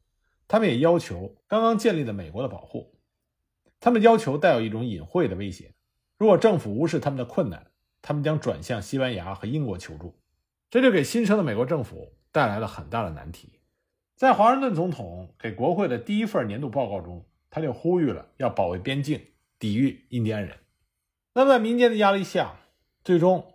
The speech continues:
当时任美国战争部部长的诺克斯计划召集民兵和正规军一起发动攻势，对迈阿密印第安人群体以武力表示惩罚。一七九零年六月，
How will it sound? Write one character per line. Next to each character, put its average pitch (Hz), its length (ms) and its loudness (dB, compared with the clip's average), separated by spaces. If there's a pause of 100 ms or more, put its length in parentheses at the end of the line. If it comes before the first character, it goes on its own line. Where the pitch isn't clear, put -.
当 170 160 -2
时 180 160 -2
任 156 200 2
美 101 180 -6
国 120 160 0
战 139 180 0
争 143 120 -4
部 147 100 -4
部 139 160 -4
长 104 160 -6
的 82 80 -12
诺 110 160 -6
克 92 80 -6
斯 - 360 -8 (440)
计 190 160 2
划 147 180 8
召 156 180 4
集 147 120 0
民 123 240 -2
兵 151 280 -4 (120)
和 - 140 -8
正 113 160 -4
规 110 120 -2
军 131 300 -6
一 156 180 -2
起 - 380 -16 (180)
发 131 120 0
动 110 120 -2
攻 113 160 -8
势， - 320 -12 (420)
对 202 140 -2
迈 220 240 4
阿 240 60 4
密 233 460 -4
印 175 180 -2
第 180 80 4
安 185 120 4
人 143 140 -2
群 147 200 -8
体 98 340 -12 (280)
以 170 120 2
武 107 240 0
力 151 320 -2 (140)
表 87 160 -8
示 95 100 -12
惩 78 200 -16
罚。 - 340 -20 (760)
一 196 140 4
七 208 100 6
九 143 140 4
零 139 160 0
年 143 120 -2
六 170 220 0
月， 82 220 -10